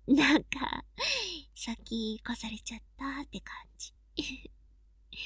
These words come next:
あ、ねえ。今日さ、え、久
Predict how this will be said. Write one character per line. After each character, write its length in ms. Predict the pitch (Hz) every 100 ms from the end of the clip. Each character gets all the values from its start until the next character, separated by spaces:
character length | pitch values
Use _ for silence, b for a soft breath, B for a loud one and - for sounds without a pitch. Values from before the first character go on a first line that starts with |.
| B B B B B B - _ - 233 214 - - - - _ _ _ _ _ - - - -
あ、 140 | - - - - - - -
ね 320 | 220 220 220 - - - - _ - - - - - -
え。 40 | 277 - - - _ -
今 220 | 359 226
日 120 | -
さ、 220 | 254 247 - B B B - - - - - -
え、 140 | 269 - - - - - - -
久 360 | 226 277 -